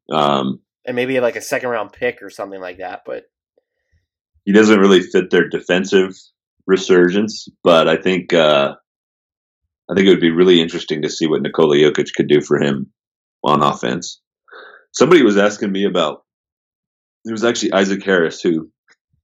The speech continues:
Speaker 1: hosts the Locked On Mavericks podcast, and he's been on this show, uh, in the past. He was asking me about potential Nuggets trades yesterday, and I think you've brought up the possibility of Kemba Walker if they just took, like, a home run swing.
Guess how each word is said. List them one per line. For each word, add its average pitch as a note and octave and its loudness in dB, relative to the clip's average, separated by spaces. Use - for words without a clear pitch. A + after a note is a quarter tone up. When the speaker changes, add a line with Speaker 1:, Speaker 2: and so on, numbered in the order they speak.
Speaker 1:
hosts F#2 0
the E2+ -6
Locked E2+ 0
On E2 -2
Mavericks E2 -2
podcast, D#2+ -2
and D#2 -6
he's D#2+ -6
been E2 -2
on D#2 -2
this D#2+ -4
show, D2+ -2
uh, C#2+ -2
in F2 -2
the E2+ 0
past. E2+ 0
He B2 2
was C#3+ 6
asking F#3 2
me F2+ 0
about E2 -2
potential E2 -8
Nuggets E2 -2
trades E2 2
yesterday, D2+ -2
and F2+ 0
I F2+ 2
think A2+ -2
you've G2 0
brought F2 4
up E2 2
the - -16
possibility E2+ 0
of - -4
Kemba E2+ 0
Walker D#2 2
if - -4
they D2+ -2
just D2 -10
took, E2 -2
like, D#2 -4
a D#2 -6
home D#2+ -2
run D#2 0
swing. E2+ -2